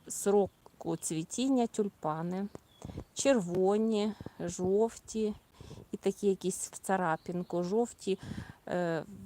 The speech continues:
в трошки рожеву царапинку. Друзі, я вас хочу всіх привітати із святом Пасхи.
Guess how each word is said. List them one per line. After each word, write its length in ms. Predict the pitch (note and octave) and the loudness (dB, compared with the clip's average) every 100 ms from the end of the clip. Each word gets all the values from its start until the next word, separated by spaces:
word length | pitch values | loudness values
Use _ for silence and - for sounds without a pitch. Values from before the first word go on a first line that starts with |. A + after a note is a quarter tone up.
| G3 | -8
в 220 | D#3+ E3+ - | -4 -4 -6
трошки 440 | - G#3+ A#3+ - F#3 | 0 0 0 0 2
рожеву 380 | F3 F3+ F#3+ F3+ | 2 2 0 0
царапинку. 840 | - F3 C#3 - E3+ F3 - F3+ F3 - - - - - - | -2 0 -2 -4 -8 -4 -2 -2 -4 -10 -16 -6 -6 -6 -6
Друзі, 340 | F#3+ G#3+ G#3+ | 2 4 4
я 140 | A#3+ D4 | 4 4
вас 220 | C#4 - | 4 0
хочу 360 | - B3+ - | -2 -2 0
всіх 300 | A3+ - A#3 | -2 2 0
привітати 840 | - G#3 G3 G3+ - A#3+ - A3+ G#3+ - | 0 0 2 2 2 2 4 4 4 0
із 120 | - - | -4 -4
святом 560 | - G3+ A3 - G3+ | -2 0 0 2 -2
Пасхи. 680 | F#3 C#3+ D3 - - - | 0 -4 -4 -6 -16 -12